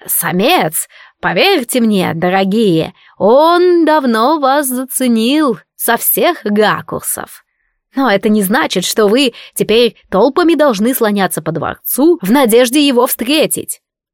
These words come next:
О боги, да, это именно то самое и значит. Хотя мне после ночного визита к нему, пожалуй, стоит воздержаться. Одно дело встретить его на балу, где он должен вести себя официально. Другое — попасться на глаза вот так один на один.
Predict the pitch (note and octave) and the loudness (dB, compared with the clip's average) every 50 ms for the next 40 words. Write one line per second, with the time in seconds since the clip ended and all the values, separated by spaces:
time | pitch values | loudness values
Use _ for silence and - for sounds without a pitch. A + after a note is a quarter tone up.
0 | _ _ _ _ _ _ _ _ - F#3+ A3 C#4 C#4 B3 G3+ G3 G3 F#3+ F3+ F#3+ | _ _ _ _ _ _ _ _ -6 -4 -2 -2 -2 -2 0 0 0 0 0 0
1 | G3 G3 F#3 D#3 - - F#3 F#3 G#3+ C4+ D4+ D4 - - A#3 B3 B3 A#3 A#3 A3 | 0 0 0 -2 -4 -6 -4 -4 -2 -2 -2 -2 -2 -2 0 0 0 0 -2 -2
2 | - G#3+ G3+ G3 - - G#3+ B3 C#4+ C4 A#3+ A#3 A3 G3 F#3+ F#3+ G#3 A#3+ A#3 - | -4 -6 -6 -4 -4 -2 -2 -2 0 0 0 -2 -2 -2 -4 -4 -4 -4 -6 -8
3 | - - - _ _ _ _ _ - - A#3+ - - C4 C4 B3 - - _ _ | -12 -16 -18 _ _ _ _ _ -6 -6 -4 -2 0 0 -2 -2 -4 -10 _ _
4 | - G#3+ G3+ A#3 C#4+ - G#3+ F#3+ - G#3 G3 G3+ G#3 G3+ - A3+ G#3 G3+ G3 F3+ | -4 -2 -2 -2 -2 -2 -4 -4 -2 -2 -2 -2 -2 -4 -4 -4 -2 0 0 0
5 | G3 G3 F3 A#3 D#4+ - - - - F#3+ G3+ C4 B3+ - G3 F3+ F#3+ A3 A3 A3 | 0 -2 -2 -2 -4 -4 -6 -6 -4 -2 -2 -2 -2 -2 -2 -2 0 0 0 0
6 | G#3 - - G#3 G#3 G3 G3 F#3+ F#3+ F3 F3 F3+ E3 D#3+ D#3 D#3 D#3+ - - - | -2 -2 -2 -2 -2 -2 -2 -2 -4 -2 -2 -4 -4 -4 -6 -8 -8 -10 -12 -14
7 | - _ _ _ _ _ _ _ _ - F3 G#3+ E4 F4+ C#4 A3+ B3 D4 C#4 G#3 | -14 _ _ _ _ _ _ _ _ -6 -2 0 0 0 2 0 0 0 0 -2
8 | F#3 - - F#3+ G3 A#3+ - - - - F#3+ G3 A#3 A#3 A3 F#3 F3+ E3 D#3 E3+ | -2 -4 -4 -4 -4 -4 -4 -6 -6 -4 -2 0 0 0 0 0 0 0 0 0
9 | A#3+ A#3+ - _ _ _ _ _ - G3 F#3 G#3+ A#3+ A3+ A3 G3+ A#3+ B3 B3+ A#3 | 0 -2 -2 _ _ _ _ _ -6 -2 0 2 2 2 2 2 2 2 2 2
10 | G#3+ A3 G#3+ G#3 G#3+ G#3+ - - D4 C#4 - - A3+ G#3 G#3+ A3 A3+ A3 - B3 | 0 0 -2 -2 -4 -6 -6 -6 -6 -4 -4 -2 -2 0 0 0 -2 -2 -4 -6
11 | - - - F#3+ E3 D#3+ D#3+ E3 F3+ F#3+ G3+ - _ _ _ _ _ _ _ _ | -6 -6 -6 -4 -4 -4 -6 -8 -10 -12 -14 -16 _ _ _ _ _ _ _ _
12 | _ _ _ G#3 F#3 A#3 C4+ C4 C#4+ G4 G4 E4 A3 - - A3 A#3+ - F#4+ F4+ | _ _ _ -2 0 2 4 4 4 4 4 2 0 -2 -4 -4 -2 -2 -4 -4
13 | - B3 G#3+ A3 G#3+ G3+ G3+ G3 G3 G3 A3+ C4+ C4 G#3+ G3 - - A#3+ A#3+ - | -2 -4 -2 -2 -2 0 0 0 0 0 -2 -2 -2 -2 -4 -4 -4 -6 -4 -2
14 | F3+ F3 F3 G3+ A3+ G#3+ G3 F3+ E3+ E3 E3+ F3 G#3 G#3+ G3+ F#3+ | -4 -2 -2 -2 -2 -2 -2 -2 -2 -4 -4 -2 -2 -2 -2 -4